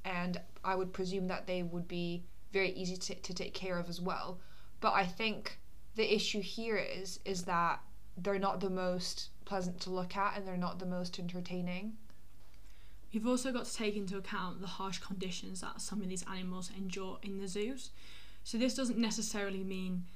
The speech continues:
Speaker 2: the elephants in London Zoo or the tigers in Chester Zoo, because they're well taken care of to an extent. I'm referring more to SeaWorld. Now, I'm not sure if we could even classify SeaWorld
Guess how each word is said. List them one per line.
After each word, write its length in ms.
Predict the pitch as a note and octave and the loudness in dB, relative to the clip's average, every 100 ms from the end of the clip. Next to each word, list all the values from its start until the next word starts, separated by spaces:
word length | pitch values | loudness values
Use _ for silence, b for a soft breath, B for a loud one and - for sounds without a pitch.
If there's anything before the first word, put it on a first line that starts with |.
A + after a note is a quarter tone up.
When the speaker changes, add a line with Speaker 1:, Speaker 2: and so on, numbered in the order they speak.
| B | B
Speaker 2:
the 120 | - G3 | -2 0
elephants 540 | G3 F3+ E3+ F3 - | 0 -2 -4 -4 -4
in 260 | G3+ G3 F3+ | -2 -2 -2
London 400 | G3 F#3+ F#3 G3+ | -2 -2 -2 -2
Zoo 420 | F#3+ F#3+ F#3+ F#3 - | -2 -4 -4 -4 -4
or 320 | F3+ F#3 F3+ B B | -2 -2 -2 B B
the 100 | G3 | -2
tigers 480 | F#3 G3 F#3 F#3 F3+ | 0 0 0 0 0
in 140 | F#3+ | 0
Chester 400 | F3+ F#3 F3+ - | 0 -2 -2 -2
Zoo, 260 | F3+ F#3 F#3 B B B | -2 -2 -2 B B B
because 360 | G3 F#3 G3 - | -2 -2 -2 -2
they're 200 | A3 G#3+ | 2 4
well 220 | A3 A3 | 4 2
taken 300 | G#3+ G3 G3 | 0 -2 -2
care 300 | - G3 F#3 | -2 -2 -2
of 200 | F3 F3+ - | -4 -6 -6
to 140 | - F#3+ | -4 -4
an 80 | |
extent. 480 | F3+ - - F3+ A3 - B B B - | -4 -4 -2 -2 -2 -4 B B B 0
I'm 160 | G#3+ A3 | 4 4
referring 420 | G#3+ B3+ C#4+ C4 | 6 6 8 8
more 280 | A3 G3+ F#3+ | 8 4 0
to 580 | - G#3 F#3+ F#3 F3 - - - - | 0 2 4 2 0 -4 -6 -6 -4
SeaWorld. 600 | - - G3+ F3+ F#2+ - B B B | -2 2 2 0 -4 -6 B B B
Now, 140 | G#3+ G#3+ | 4 6
I'm 160 | A#3 | 8
not 160 | C4+ B3+ | 6 6
sure 240 | - B3 | 4 4
if 160 | A3+ G#3+ | 4 2
we 140 | A3+ | 2
could 140 | G#3+ G#3+ | 2 0
even 400 | G3 G3+ G3 F#3 | 2 2 0 -2
classify 500 | - F#3+ - - F#3+ | -2 -2 -2 -2 -2
SeaWorld 460 | F3+ - F#3 F#3 | 0 0 0 0